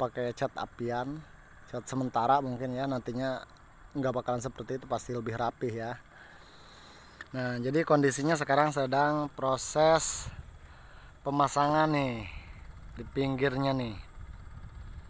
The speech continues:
Nah ya, terus itu tinggal sedikit saja yo. Tuh yang di tengah. Sedangkan untuk ke lokasi Kampung Arca sampai ke exit tol Bocimi, eh, pembatas jalan ini, bukan pembatas, penghalang atau pengaman jalan ini sudah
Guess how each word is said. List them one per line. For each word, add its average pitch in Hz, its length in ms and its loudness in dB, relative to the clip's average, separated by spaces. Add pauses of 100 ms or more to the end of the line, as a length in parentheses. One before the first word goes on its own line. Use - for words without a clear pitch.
(760)
Nah 113 320 -8
ya, 147 240 2 (720)
terus 156 560 6
itu 131 240 -6
tinggal 147 240 6
sedikit 143 400 0
saja 143 240 4
yo. 117 160 0 (480)
Tuh 131 160 6
yang 123 560 2
di 135 240 6
tengah. - 560 2 (200)
Sedangkan 147 640 4
untuk 147 320 0
ke 139 160 6 (160)
lokasi 135 480 4
Kampung 135 400 2
Arca 127 320 4
sampai 131 400 0
ke 147 160 0
exit 135 320 -2
tol 135 160 4
Bocimi, 131 480 2 (1200)
eh, 139 320 6
pembatas 135 400 4
jalan 131 320 4
ini, 147 160 2
bukan 135 320 2
pembatas, 135 480 2
penghalang 143 560 6
atau 127 160 0
pengaman 131 400 0
jalan 131 320 2
ini 139 160 0
sudah 123 400 0